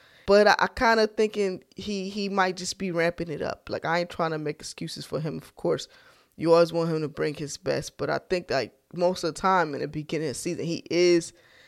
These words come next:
you know, known to kinda start off kinda slow. Um, in the second half, he brought his A game, and he helped push the lead. He gave us twenty-six points, six rebounds, eight assists,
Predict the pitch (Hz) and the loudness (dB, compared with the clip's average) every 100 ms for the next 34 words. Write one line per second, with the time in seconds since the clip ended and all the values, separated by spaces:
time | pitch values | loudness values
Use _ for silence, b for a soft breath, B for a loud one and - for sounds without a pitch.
0 | b - 165 117 64 - _ _ _ - | b -6 -2 -2 -2 -6 _ _ _ -4
1 | 170 170 170 160 - 175 165 151 117 - | 2 6 4 2 -4 2 2 2 -4 -8
2 | - - 156 160 143 151 - 143 127 - | -8 0 2 4 2 0 -2 -2 -2 -8
3 | 151 143 139 - b b b b 95 135 | -2 0 0 -4 b b b b -8 0
4 | 165 170 196 185 175 190 165 165 - 175 | 0 2 4 4 4 2 2 2 0 -2
5 | 170 156 170 151 - 147 143 151 143 135 | 4 4 4 2 2 2 2 0 2 -2
6 | - b b b b - 151 147 165 160 | -6 b b b b -6 -2 -2 0 0
7 | 170 151 - - - - 156 156 131 117 | 4 4 4 -2 -16 2 2 4 -4 -2
8 | 151 147 143 160 160 165 147 147 - 175 | 0 0 -2 -4 2 4 4 -2 -2 -2
9 | 160 - 151 - - 180 180 160 - - | -2 -2 -4 -6 -4 0 2 0 -6 -16
10 | b b b b - 175 - 143 160 175 | b b b b 0 0 -2 -8 -4 -2
11 | 160 156 156 147 - - _ _ 151 151 | 0 0 0 -2 -6 -12 _ _ 0 0
12 | - - 139 - 190 190 - - | -2 -12 -6 0 4 4 2 -4